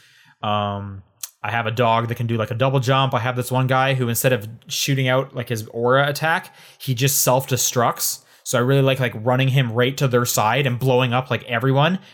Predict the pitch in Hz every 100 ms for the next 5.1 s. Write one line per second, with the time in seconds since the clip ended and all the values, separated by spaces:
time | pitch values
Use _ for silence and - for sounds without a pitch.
0 | - 120 120 - 127 120 135 120 117 123
1 | - 131 - 117 110 117 113 110 107 120
2 | 127 135 135 135 156 175 - - _ _
3 | - - _ _ _ _ - - _ -
4 | 139 151 147 143 139 123 110 107 107 104